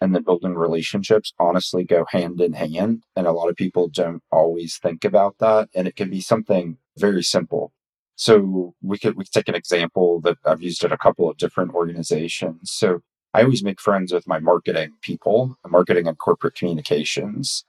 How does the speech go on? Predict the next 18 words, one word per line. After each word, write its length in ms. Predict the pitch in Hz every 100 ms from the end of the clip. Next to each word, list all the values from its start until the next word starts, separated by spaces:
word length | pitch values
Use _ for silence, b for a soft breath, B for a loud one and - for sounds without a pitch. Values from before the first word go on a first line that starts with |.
| _ -
because 640 | 90 - 87 87 85 - _
they 420 | 87 87 87 87 -
hold 260 | 104 87
the 100 | 87
keys 520 | - 101 87 85 78 -
to 160 | - 78 _ -
talking 480 | - 76 - 73 71
to 200 | 87 73
everyone 380 | 73 76 80 78
in 100 | 76
the 100 | 82
organization 720 | 76 82 - 78 78 - 80
and 100 | 76
talking 360 | 78 73 78
outside 480 | 69 80 - - 76
of 100 | 80
the 140 | 78 73
organization. 800 | 76 76 - - - - -